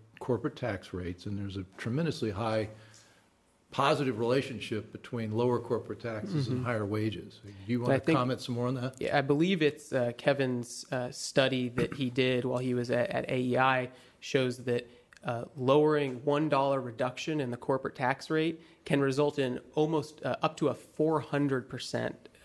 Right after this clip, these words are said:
Speaker 2: uh, increase in, in wages. I'm sorry, the, uh, if you lower, lower wage, if you lower the corporate tax by one dollar, you get a four dollar increase in wages. So the cost of the corporate tax is more than just the money that's,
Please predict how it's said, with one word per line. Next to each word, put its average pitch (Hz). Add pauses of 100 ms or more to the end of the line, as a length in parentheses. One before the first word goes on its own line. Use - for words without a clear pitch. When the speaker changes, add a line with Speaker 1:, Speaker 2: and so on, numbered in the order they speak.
Speaker 2:
uh, 123
increase 135
in, 117 (100)
in 120
wages. - (120)
I'm 120
sorry, 120
the, 123 (360)
uh, 117 (160)
if -
you 120
lower, 143
lower 139
wage, 135
if 135
you 123
lower 143
the 135
corporate 127
tax 131
by 123
one 123
dollar, 123
you 123
get 127
a 147
four 143
dollar 123
increase 127
in 123
wages. 123
So 123 (340)
the 135 (100)
cost 165
of 135
the 120
corporate 135
tax 120
is 120
more 151
than 123
just 120
the 120
money 131
that's, 120